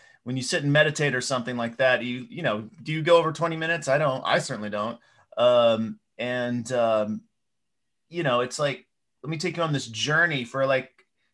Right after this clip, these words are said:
fifteen minutes." That's all I'm asking, all we're asking. And, um, just enjoy it, you know, and then, like, let whatever images and feelings come to you. And, and then if you want to, go up, stand up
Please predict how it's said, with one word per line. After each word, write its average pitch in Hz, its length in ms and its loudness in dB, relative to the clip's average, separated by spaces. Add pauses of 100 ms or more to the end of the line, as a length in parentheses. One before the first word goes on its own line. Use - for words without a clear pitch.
(160)
fifteen 185 500 -2
minutes." 127 520 -4
That's 117 160 -10
all 139 140 6
I'm 151 100 0
asking, 131 580 -4 (320)
all 123 180 0
we're 143 160 2
asking. 120 460 -2 (340)
And, 131 520 0
um, 123 520 2 (880)
just 139 180 -6
enjoy 180 260 2
it, 110 220 -2
you 127 120 -8
know, 127 200 2
and 135 220 -2
then, 131 180 -2
like, 131 220 0
let 139 320 4
whatever 147 340 0
images 151 480 -4
and 143 220 -2
feelings 151 380 -4
come 143 240 -2
to 143 100 -6
you. 147 280 -4
And, 117 220 -4 (240)
and 131 200 0
then 147 120 2
if 143 140 -4
you 123 100 -4
want 165 340 0
to, 120 300 -4 (240)
go 156 160 0
up, 175 300 0 (100)
stand 208 640 0
up 135 320 2